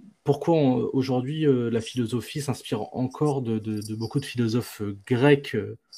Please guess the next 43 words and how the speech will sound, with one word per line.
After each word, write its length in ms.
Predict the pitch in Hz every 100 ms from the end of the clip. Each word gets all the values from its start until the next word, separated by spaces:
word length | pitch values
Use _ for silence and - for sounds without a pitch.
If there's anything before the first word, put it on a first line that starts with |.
| - _ _ _
de, 160 | 107 117
de, 220 | 107 110
de 120 | 107
l'époque 340 | 113 113 117 -
antique, 340 | 110 - 156
c'est 160 | - -
parce 200 | 107 -
que, 120 | -
bah, 180 | 120 101
voilà, 140 | 110 131
il 40 |
y 40 |
a 20 | 101
des 220 | 101 101
idées 200 | 110 131
qui 140 | -
restent, 460 | 98 131 143 - - _ _ -
il 80 | 113
y 20 |
a 40 | 104
des 60 |
idées 120 | 110
qui 60 | 131
sont 380 | 113 107 107 107 110 - _ _
presque 280 | - 117 -
intemporelles, 640 | 113 113 117 113 131 143 143
j'ai 100 | 117
envie 180 | 110
de 40 | 110
dire. 140 | 143 147 - - - - -
Euh, 260 | 110 104 98 - -
là, 320 | 123 139 135
alors, 360 | - 117 104 107
on 160 | 117
s'éloigne 280 | 110 113 117
un 60 | 117
peu 100 | 123
de 60 |
la 80 | 120
B 80 | 127
D, 160 | 139 147
mais 200 | 123 110
juste 560 | - - - - -